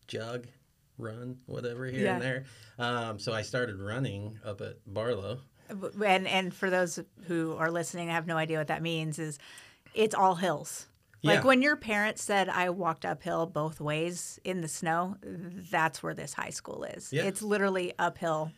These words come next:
Speaker 2: the entire
Speaker 1: And a
Speaker 2: way.
Speaker 1: lot of people were on the track, so, or the football field, so I would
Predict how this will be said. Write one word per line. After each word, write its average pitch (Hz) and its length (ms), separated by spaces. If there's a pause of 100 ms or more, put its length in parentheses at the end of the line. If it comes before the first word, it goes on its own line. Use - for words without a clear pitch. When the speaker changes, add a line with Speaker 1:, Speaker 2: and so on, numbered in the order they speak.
Speaker 2:
the 190 160
entire 165 320
Speaker 1:
And 127 100
a 127 40
Speaker 2:
way. 123 60
Speaker 1:
lot 131 200
of 143 60
people 143 280
were 135 140
on 139 140
the 147 80
track, 127 500 (140)
so, 117 360
or 117 320
the 110 100
football 113 320
field, 113 300
so 110 160
I 110 140
would 107 300